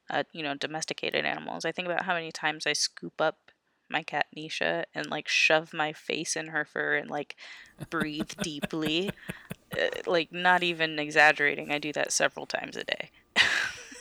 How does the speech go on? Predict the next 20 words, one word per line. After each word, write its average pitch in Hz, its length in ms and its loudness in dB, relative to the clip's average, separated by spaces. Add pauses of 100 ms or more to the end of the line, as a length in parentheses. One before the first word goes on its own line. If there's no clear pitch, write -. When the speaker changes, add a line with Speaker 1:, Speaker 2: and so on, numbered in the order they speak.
(340)
Speaker 2:
You 120 160 2
got 120 220 4
the, 107 240 4
uh, 104 160 4
meme 113 320 0
of 104 80 -4
the 104 60 -2
cat 104 360 2
of 104 240 -4
"Raise 110 280 0
your 104 80 0
hand 104 320 0
if - 160 -8
you've 101 240 -6
been, 101 320 -2
uh, 92 220 -4
forcefully 101 580 -4
petted 104 560 -4 (400)
today." 117 480 0 (560)
<laughs> - 40 2